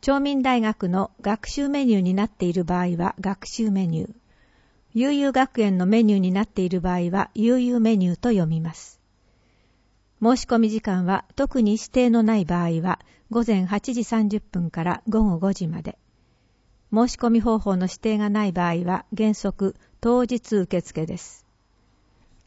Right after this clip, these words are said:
町が主催または共催する事業で、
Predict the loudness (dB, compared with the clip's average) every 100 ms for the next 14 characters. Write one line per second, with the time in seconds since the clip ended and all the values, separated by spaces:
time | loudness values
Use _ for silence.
0 | _ -4 -2 -2 0 2 0 -4 -6 -2
1 | 0 0 0 0 0 0 0 -2 0 -2
2 | -2 -2 -2 -2 0 0 -2 -4